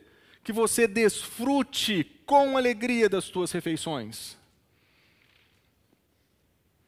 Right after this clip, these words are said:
Nós já temos liberdade para transformar esse ambiente da nossa casa e da nossa vida. Mas existe algo mais. Observe o versículo oito. Ele vai dizer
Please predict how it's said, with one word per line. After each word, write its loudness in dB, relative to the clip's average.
Nós -6
já -6
temos -6
liberdade -6
para -12
transformar -10
esse -10
ambiente -10
da -12
nossa -16
casa -12
e -16
da -10
nossa -14
vida. -16
Mas 0
existe 0
algo -2
mais. -2
Observe -2
o -10
versículo -4
oito. 2
Ele -2
vai 0
dizer 2